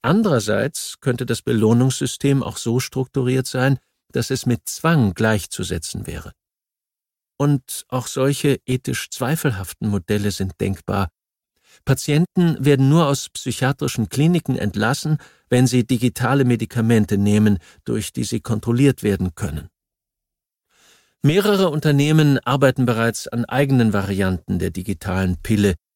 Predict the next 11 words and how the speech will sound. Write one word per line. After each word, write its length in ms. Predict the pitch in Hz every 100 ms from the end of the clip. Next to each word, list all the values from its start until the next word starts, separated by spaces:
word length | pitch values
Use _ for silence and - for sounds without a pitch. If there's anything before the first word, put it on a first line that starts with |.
| _ -
etwa 420 | 123 - 117 104
für 180 | - 98
Herzprobleme, 880 | 104 127 - - 117 113 120 120 117 _ _ -
Diabetes 840 | 110 104 113 110 - 110 - - -
und 320 | 104 90 -
H 140 | 101 -
I 80 |
V. 400 | 104 - 85 - _ _ _ _ _ _ _ _ _ _ _ -
Mit 160 | 113
der 200 | 117 101
Technologie 840 | - 120 120 117 113 104 113 139